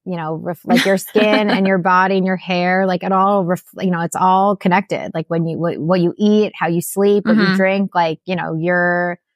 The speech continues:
Speaker 1: kind of like a living machine that it show-, shows itself, reveals itself in all
Speaker 3: Yeah.
Speaker 1: different
Speaker 2: Yeah.
Speaker 1: ways. I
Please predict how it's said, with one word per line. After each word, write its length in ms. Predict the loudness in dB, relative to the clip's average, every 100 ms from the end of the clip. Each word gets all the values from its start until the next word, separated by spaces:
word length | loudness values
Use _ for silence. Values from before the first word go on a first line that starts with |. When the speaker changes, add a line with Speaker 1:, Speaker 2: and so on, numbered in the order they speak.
| _ _
Speaker 1:
kind 160 | 0 2
of 60 | 2
like 140 | 2
a 60 | 0
living 640 | 0 0 0 0 0 0
machine 560 | -2 -2 -2 -2 -2
that 280 | 0 -2 -2 -10 _ _ _ _ _ _
it 240 | _ -18 -18
show-, 380 | -6 0 0 -2
shows 360 | -4 0 2 0
itself, 480 | -2 -2 0 -2
reveals 400 | 0 2 2 2
itself 420 | -2 -4 -2 -2 -4
in 80 | 0
all 60 |
Speaker 3:
Yeah. 160 | 2 2
Speaker 1:
different 100 | 0 -2
Speaker 2:
Yeah. 220 | -2 -4
Speaker 1:
ways. 140 | -6 -12 -20 -20 _ _
I 240 | 0 2